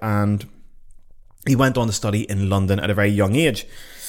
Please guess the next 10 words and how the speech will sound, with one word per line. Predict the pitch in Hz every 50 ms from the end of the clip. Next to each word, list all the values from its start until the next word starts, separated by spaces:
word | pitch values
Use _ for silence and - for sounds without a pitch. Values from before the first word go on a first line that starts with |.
| - - - - - - - - - - - - -
Studied | - 190 165 160 147
with, | 131 135 123 104 - - - -
uh, | 120 117 113 113 113 107 104 104
Geoffrey | - 139 120 - - 117
Gilbert | 104 131 123 117 104 127 120 -
and | - 120 113
all | 120 113 107
those | 110 107 101 - -
really | 123 113 107 107 101
famous | - - 123 110 107 104 101